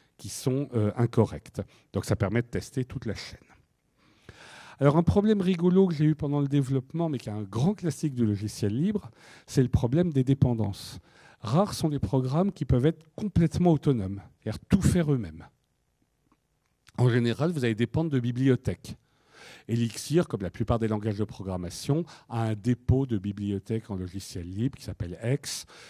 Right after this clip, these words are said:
qui est l'équivalent de Pipi pour Python, N P M pour, euh, Node.js,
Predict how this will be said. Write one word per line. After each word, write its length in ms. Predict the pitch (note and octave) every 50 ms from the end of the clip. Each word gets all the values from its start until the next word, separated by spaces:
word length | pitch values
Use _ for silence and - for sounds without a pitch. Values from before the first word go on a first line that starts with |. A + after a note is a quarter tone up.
| - _ _
qui 160 | - - F#2+
est 40 | G2+
l'équivalent 680 | G#2+ A2 G#2+ - - G#2+ G2+ G#2+ G#2 G#2 G#2+ A2 A#2+ A#2+
de 300 | A2 G#2 G2 G2+ A2 G#2+
Pipi 400 | G#2+ - A2 G2+ - - A2 G#2+
pour 240 | - - - -
Python, 720 | - - F2+ - _ - - G#2+ A2 A2+ A2+ A#2+ A#2+ A#2+ G#2+
N 200 | G2 F#2+ F#2+ G2
P 260 | G2+ - - G2+ G2
M 360 | G2 G2+ G2+ G2+ G#2 G2+ G2 F#2+
pour, 360 | - - G2+ F#2 - F2 F2
euh, 60 | E2+
Node.js, 1000 | F2+ F#2+ G2 F#2 F2 F2 E2 F2 F2 F2 F#2+ G#2 A2 A#2+ B2+ B2 - - -